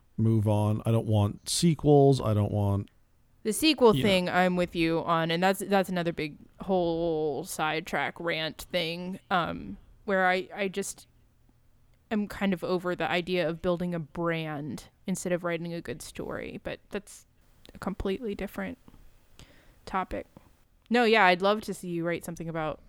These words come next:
Speaker 2: the size of books. As far as characters, did you have any favorites? Did you like Duvall? I was torn on her character. I wasn't sure how much I liked her.
Speaker 1: She amused me at times, especially when she was trying to,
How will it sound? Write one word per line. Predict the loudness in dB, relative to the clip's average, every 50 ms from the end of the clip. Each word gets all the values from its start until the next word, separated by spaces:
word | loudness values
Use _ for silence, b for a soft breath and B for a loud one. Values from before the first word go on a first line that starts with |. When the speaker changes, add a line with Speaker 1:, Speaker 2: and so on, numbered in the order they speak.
| _ _ _
Speaker 2:
the | -10
size | -4 -2 -2 -2 -2
of | -2 -4
books. | -6 -6 -6 -8 -16 -16 -18 -20 -20 _ -20 _ _ _ _ _ _ _ _ _ _ _ _ _ _
As | 0 0 2 4
far | 4 4 4
as | 4 2 -2
characters, | -2 0 0 0 0 0 -2 -2 -2 -2
did | -4 -6 -6 -4
you | -4 -4
have | -4 -2
any | -4 -4
favorites? | -4 -2 -4 -4 -4 -6 -10 -6
Did | -6 -6 -2
you | 2 2 2
like | 2 4
Duvall? | 2 2 6 8 8 8 8 6 2 -4 -8 _ _ _ b b b b b b b b 2
I | 4
was | 4 4 2
torn | 2 2 2 4 4
on | 4 2
her | 2 -2 -2
character. | -2 -2 -4 -4 -4 -6 -4 -4 -2
I | -2
wasn't | -2 -4 -6 -6 -6
sure | -6 -6
how | -4 -4
much | -6 -8 -8 -8
I | -8
liked | -8 -8 -8 -10 -14
her. | -12 -12 -14 -16 _ _ _ _ _ _ _ _ _ _ _ _ _ _ _ _ _ _ _ _ -2
Speaker 1:
She | 0 0 2 4 4
amused | 6 6 6 6 6 6 4 4 2 2
me | 2 2 2 0
at | -2 -4 -4
times, | -2 -2 0 0 0 0 0 -2 -4 -6 -10 -16 _ _ _ _ _ _ _ _ _ _ _ _ _ _ _
especially | -4 2 4 4 4 6 6
when | 6 6
she | 6 4
was | 4
trying | 4 2 2 2
to, | -2 -4 -10 _ -20